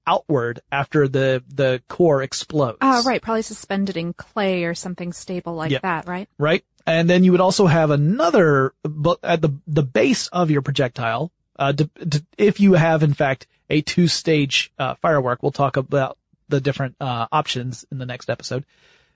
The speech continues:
Speaker 1: But in the base of your firework, you would also have a lift charge, which would be, uh, ignited
Speaker 2: Another,
Speaker 1: first.
Speaker 2: right, right. Another little gunpowder puck.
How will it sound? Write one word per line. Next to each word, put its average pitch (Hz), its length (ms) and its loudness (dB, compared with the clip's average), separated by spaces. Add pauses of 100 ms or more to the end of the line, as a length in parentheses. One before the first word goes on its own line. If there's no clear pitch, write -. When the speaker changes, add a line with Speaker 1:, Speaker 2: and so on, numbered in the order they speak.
Speaker 1:
But 180 140 4
in 196 120 6
the 185 80 2
base 202 320 4
of 185 80 4
your 170 80 4
firework, 147 400 2
you 156 60 2
would 151 80 4
also 151 220 2
have 143 220 2
a 143 140 0
lift 156 460 2
charge, - 520 -2 (260)
which 156 260 0
would 151 260 2
be, 139 340 0
uh, 135 220 -2
ignited 156 420 2
Speaker 2:
Another, 226 280 4
Speaker 1:
first. 196 320 0
Speaker 2:
right, 226 160 2
right. 175 160 -2
Another 180 260 -2
little 175 240 -2
gunpowder 170 540 -4
puck. - 360 -10